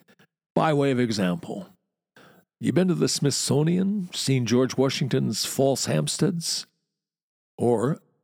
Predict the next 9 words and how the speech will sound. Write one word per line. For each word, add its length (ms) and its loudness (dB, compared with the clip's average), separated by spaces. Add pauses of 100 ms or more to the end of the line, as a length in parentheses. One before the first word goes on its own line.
(240)
she 200 -4
decked 320 -2
him, 280 -6 (580)
hit 160 0
him 120 4
with 120 0
a 80 2
monkey 320 0
wrench, 480 -6